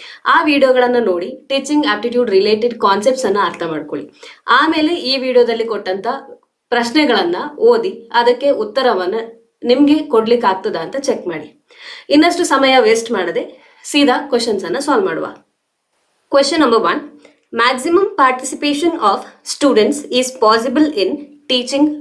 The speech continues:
through option A, lecture method, option B, discussions, option C, textbook method, option D,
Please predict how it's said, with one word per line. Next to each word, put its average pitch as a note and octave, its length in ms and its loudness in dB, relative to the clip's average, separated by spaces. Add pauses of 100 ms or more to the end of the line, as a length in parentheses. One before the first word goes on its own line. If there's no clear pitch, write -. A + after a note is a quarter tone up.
(200)
through G3+ 200 0 (760)
option C#4 440 -2
A, G3+ 280 -2 (220)
lecture C#4 320 0
method, E3+ 320 -2 (400)
option A3 260 0
B, F3 380 -2
discussions, A3 540 -2 (560)
option C4+ 240 0
C, B3+ 340 -4 (480)
textbook C#4 440 0
method, G3 260 -2 (360)
option B3+ 320 2
D, F#3 80 2